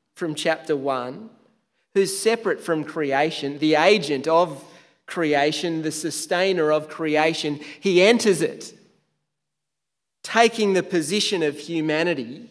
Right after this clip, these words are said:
a position of privilege, yes, and crowned with glory and honor. Why? Because he suffers death, the death that you and I deserve,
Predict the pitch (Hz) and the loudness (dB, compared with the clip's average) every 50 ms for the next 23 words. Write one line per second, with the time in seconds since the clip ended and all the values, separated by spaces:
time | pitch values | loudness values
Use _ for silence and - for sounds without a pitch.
0 | - _ - 170 - - 180 165 202 240 214 - 185 160 139 - - - 254 233 | -20 _ -10 -10 -2 -2 -2 0 0 -4 -4 -2 -2 -2 -4 -6 -10 -6 -6 -6
1 | 185 175 151 139 135 147 - 214 196 160 147 151 - - - - - _ _ _ | -4 -4 -6 -6 -8 -4 -2 0 0 0 -2 -2 -6 -18 -20 -20 -20 _ _ _
2 | _ _ _ _ _ _ _ _ _ _ _ _ _ _ _ _ _ _ _ - | _ _ _ _ _ _ _ _ _ _ _ _ _ _ _ _ _ _ _ -6
3 | 151 156 156 - - 175 170 175 175 170 160 151 147 151 - - 156 160 165 165 | -4 -4 -4 -6 -2 0 2 2 2 2 0 -2 -4 -6 -8 -6 -4 0 0 0
4 | 160 156 151 151 147 139 - - 143 143 139 135 127 123 135 139 135 139 139 135 | 0 0 0 0 -2 -2 -2 -2 -2 -2 0 -2 -4 -4 -2 -2 0 0 0 0
5 | 135 139 139 - 147 - - 139 135 - - 151 147 147 151 143 127 123 123 120 | -2 -6 -8 -8 -8 -8 -8 -8 -8 -6 -4 -6 -6 -4 -8 -8 -8 -10 -6 -4
6 | 147 143 139 139 - - 147 139 131 160 160 160 160 - 147 143 147 147 151 170 | -4 -4 -4 -6 -8 -10 -12 -6 -2 -2 -2 -2 -2 -4 -4 -4 -4 -4 -2 -2
7 | 180 175 156 147 147 139 139 139 135 131 127 131 151 156 156 165 180 196 202 | 0 0 0 0 0 -2 -2 -4 -6 -8 -6 -2 0 0 2 2 0 -2 -6